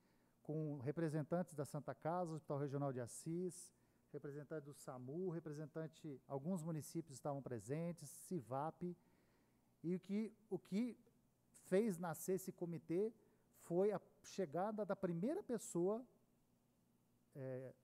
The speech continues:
teoricamente infectada no Hospital de Reg-, Regional de Assis, que fechou o núcleo de atendimento referenciado, o nar. Aquilo foi uma grande bomba,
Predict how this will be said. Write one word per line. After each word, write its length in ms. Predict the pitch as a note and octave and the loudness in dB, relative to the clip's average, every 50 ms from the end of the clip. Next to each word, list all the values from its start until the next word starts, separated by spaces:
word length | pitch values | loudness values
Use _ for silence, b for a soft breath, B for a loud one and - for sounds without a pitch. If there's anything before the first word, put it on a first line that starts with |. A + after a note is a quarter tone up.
| _ _ - | _ _ 4
teoricamente 800 | F3+ F#3 G3 G3+ G3+ - F3+ E3 D3 D3 D#3 D#3+ C#3+ - - | 6 8 10 10 8 8 4 2 4 2 0 -2 -2 -2 -4
infectada 680 | D3 - - D#3 - - - C#3 C3 C#3+ D#3+ E3+ F#3+ G3 F#3+ b b b b b b b | -4 -2 -4 -6 -6 -2 0 0 0 0 0 -2 -4 -4 -4 b b b b b b b
no 300 | D3 D3 E3 F#3+ A#3 C#4 | -6 0 4 6 8 8
Hospital 300 | C4+ - - - G3+ F#3 | 8 6 6 4 4 4
de 100 | D#3+ D#3+ | 4 4
Reg-, 240 | C#3+ D#3 D3+ - - - A2 D3 - C3+ | 2 2 0 -2 -6 -10 -8 -8 -6 -4
Regional 300 | B2 C3+ C#3+ C#3+ C#3 B2 | -2 -2 0 0 0 -2
de 80 | B2 | -4
Assis, 460 | A#2+ - - C#3+ D#3+ G3+ F3+ - - - B B B B B B | -6 -6 -4 -4 -2 -2 -4 -6 -10 -16 B B B B B B
que 120 | - F#3+ | -2 -2
fechou 600 | - - A3+ A3+ F#3+ - - - G3 A#3 B3 - - - - | 0 4 4 4 4 4 2 4 4 4 4 2 -4 -6 -4
o 100 | F3 E3+ | -2 0
núcleo 300 | F3 G#3 G#3 - G#3 F3+ | 2 0 0 0 -2 -2
de 40 | |
atendimento 440 | F#3 E3+ F#3 F3 D#3+ D#3+ E3 D#3+ - | 0 0 0 -2 -2 -2 -4 -2 -2
referenciado, 580 | D3+ D3 - E3+ E3 D3+ - - B2+ A#2 A2+ B2 | -2 0 0 0 0 0 0 -2 -2 -2 0 0
o 40 | C3+ | 2
nar. 300 | C#3+ C3+ B2+ A#2 G2+ - - - - _ _ _ b b b b b b b b | 2 2 2 0 -4 -8 -14 -20 -20 _ _ _ b b b b b b b b
Aquilo 360 | C3 C3 - - F3+ G3 G3 | -10 -8 2 2 4 4 4
foi 180 | - - F#3+ F#3+ | 2 2 0 2
uma 120 | F#3+ F#3 | 2 2
grande 220 | D3+ E3 F#3 F3+ F3+ | 0 0 0 0 -2
bomba, 540 | C#3+ D3 F3 G3 A3 B3+ B3 B3 B3 D4 | 0 2 2 4 4 4 4 4 4 4